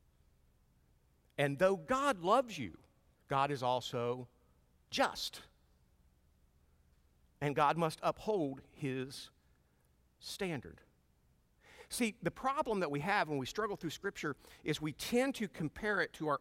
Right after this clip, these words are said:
own experience. So when we see that God loves us and, and God is the Father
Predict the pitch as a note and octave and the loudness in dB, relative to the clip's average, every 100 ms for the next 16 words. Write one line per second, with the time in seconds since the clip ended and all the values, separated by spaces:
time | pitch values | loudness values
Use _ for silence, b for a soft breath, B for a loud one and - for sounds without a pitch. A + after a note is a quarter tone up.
0 | F3+ F3+ E3+ - - - D3+ G2+ D2 - | 2 0 0 -4 -8 -4 -2 -4 -10 -14
1 | - B B - A#3 G#3+ G#3 G3 - D#4+ | -18 B B 2 6 8 6 4 2 2
2 | C#4 D3+ F#3 F3+ D3+ F#3 G3 F#3 G#3 G3 | 4 6 6 6 2 2 2 4 2 2
3 | F3 B2+ B B B D3 D#3+ D3+ F3+ F3+ | 0 -4 B B B -2 2 2 6 6
4 | F#3+ E3+ D3+ - B3 A#3 A#3 A3 G#3 | 6 2 -2 4 6 8 6 4 2